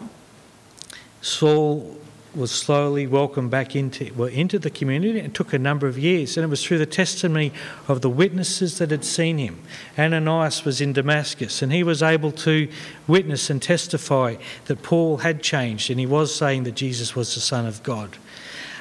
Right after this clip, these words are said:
The church in Jerusalem sent Barnabas to talk to, to Saul, again, because they didn't trust him, and then Peter. So there was the testimony of the witnesses of those three men who could have gone back to the church in Jerusalem, says, "Yes, he has changed. He's no longer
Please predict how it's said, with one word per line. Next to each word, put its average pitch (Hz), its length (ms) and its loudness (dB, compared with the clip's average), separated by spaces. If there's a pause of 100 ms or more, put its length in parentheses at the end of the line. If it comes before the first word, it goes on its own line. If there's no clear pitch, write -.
(880)
The 123 100 -8
church 175 400 2
in 165 80 2
Jerusalem 156 500 2
sent 160 260 -2
Barnabas 175 640 2
to - 140 -4
talk 131 420 2
to, 120 380 0 (320)
to 127 120 -2
Saul, 117 500 0
again, 151 300 2
because 135 260 0
they 131 80 2
didn't 147 240 -2
trust - 320 -2
him, 160 100 2
and 160 80 2
then 170 140 2
Peter. 170 460 2 (260)
So 160 340 4
there 156 140 0
was 143 160 0
the 156 80 -4
testimony 180 560 2
of 139 80 0
the 143 80 2
witnesses 151 600 0
of 123 120 -4
those 156 400 0 (280)
three 180 240 2
men 160 240 2
who 131 100 -2
could 143 200 0
have 131 120 0
gone 143 160 2
back 156 220 2
to 156 100 -2
the 139 100 2
church 151 440 2
in 135 80 0
Jerusalem, 135 480 2
says, 131 280 0 (300)
"Yes, 151 220 2
he 147 140 -2
has 139 280 2
changed. 120 540 0
He's 120 180 -2
no 143 220 4
longer 135 400 2